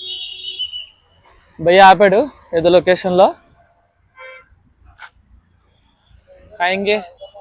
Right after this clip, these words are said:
ఫిర్ డ్రైవ్ కరేంగే. ఓకే, just ఆర్డర్ ఇచ్చాం. పూరి, పూరి, this guy different. రెండు, రెండు, రెండు వేరు వేరు.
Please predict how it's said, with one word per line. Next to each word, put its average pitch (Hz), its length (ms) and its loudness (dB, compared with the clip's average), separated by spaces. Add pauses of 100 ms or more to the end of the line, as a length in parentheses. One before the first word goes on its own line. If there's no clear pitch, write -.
(480)
ఫిర్ 190 180 -4 (220)
డ్రైవ్ 185 180 -2
కరేంగే. 156 320 -8 (680)
ఓకే, 214 160 -2
just 277 460 -20
ఆర్డర్ 165 160 -20
ఇచ్చాం. 175 360 -20 (1600)
పూరి, 165 320 -20 (160)
పూరి, 160 440 -20 (640)
this 165 240 -20
guy 160 100 -12 (100)
different. 147 400 -20 (840)
రెండు, 185 300 -20 (280)
రెండు, 175 240 -20
రెండు 185 160 -20
వేరు 170 240 -18
వేరు. 156 240 -18